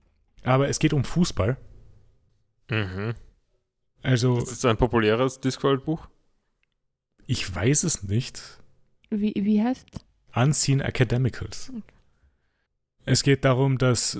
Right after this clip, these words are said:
Speaker 1: die Zauberer, äh, herausfinden, dass halt Fußball eine Sache ist, die die Schule machen kann auch. Und sie wollen halt um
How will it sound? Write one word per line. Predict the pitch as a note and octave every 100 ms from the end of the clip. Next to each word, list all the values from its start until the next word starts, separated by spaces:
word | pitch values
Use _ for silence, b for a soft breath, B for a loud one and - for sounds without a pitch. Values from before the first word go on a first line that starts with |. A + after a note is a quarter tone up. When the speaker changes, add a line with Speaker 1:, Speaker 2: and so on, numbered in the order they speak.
| C3 C#3 A#2
Speaker 1:
die | C3 B2+ B2
Zauberer, | - C3 C3 C3 B2+ B2 - -
äh, | C3 A#2 A2+ G#2+ G#2+ G2+ F2+ B - - - - - -
herausfinden, | A#2 C3 C#3 - C3 A#2+
dass | A#2 A#2 -
halt | A#2 -
Fußball | - B2 - A#2+
eine | A2+ A2
Sache | G#2 A#2 A#2+
ist, | A#2+ -
die | A#2
die | A2+ A2 A2+
Schule | G#2 - A#2+ A#2 G#2
machen | - G#2 - A2
kann | - G2+ G#2 B2+ -
auch. | - G#2+ - - B B B B B -
Und | A2+ A#2 G#2+ G2+ - - -
sie | - C3+ B2+ A2
wollen | A2+ B2 A2+ F#2+
halt | A2+ A2+ - - - -
um | A#2+ A2+ G#2